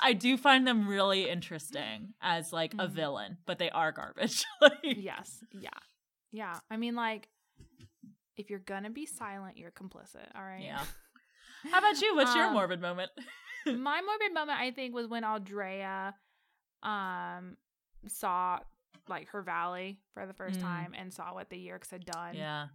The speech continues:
Speaker 2: to it, and she was very weepy about it, and I
Speaker 1: Very
Speaker 2: was like,
Speaker 1: Fern Gully.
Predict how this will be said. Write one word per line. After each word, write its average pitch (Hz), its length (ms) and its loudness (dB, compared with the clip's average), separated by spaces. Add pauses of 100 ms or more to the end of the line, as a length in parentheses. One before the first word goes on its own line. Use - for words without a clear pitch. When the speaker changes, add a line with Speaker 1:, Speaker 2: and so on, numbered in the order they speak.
(140)
Speaker 2:
to 190 200 -10
it, 175 320 -12 (160)
and 175 340 -14
she 180 140 -16
was 175 240 -20 (100)
very 175 200 -14
weepy 170 360 -18
about - 280 -16
it, - 240 -18
and 180 60 -12
I - 20 -12
Speaker 1:
Very 202 280 4
Speaker 2:
was 202 80 0
like, - 80 -14
Speaker 1:
Fern 185 280 -2
Gully. 156 500 -2